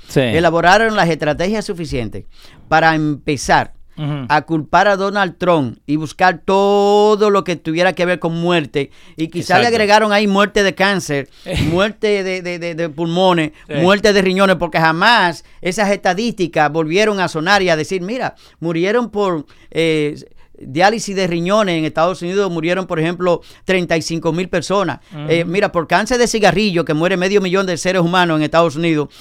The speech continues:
Speaker 2: esas estadísticas se callaron. Eh, mira, por, por hipertensión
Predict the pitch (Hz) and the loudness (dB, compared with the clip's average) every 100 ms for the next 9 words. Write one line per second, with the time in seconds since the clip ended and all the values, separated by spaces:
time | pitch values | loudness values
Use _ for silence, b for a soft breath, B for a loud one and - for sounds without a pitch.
0 | B 151 156 202 208 185 214 220 185 - | B -6 0 -2 0 -4 -4 -4 -4 -4
1 | 151 139 180 226 156 - b b b 165 | -4 2 4 4 0 -8 b b b -2
2 | 170 160 208 196 175 175 165 170 175 165 | -2 -2 -2 -2 0 -2 -2 -4 -2 -2
3 | 165 170 160 170 175 - 190 226 202 180 | -4 -6 -4 -4 -4 -4 2 4 4 -2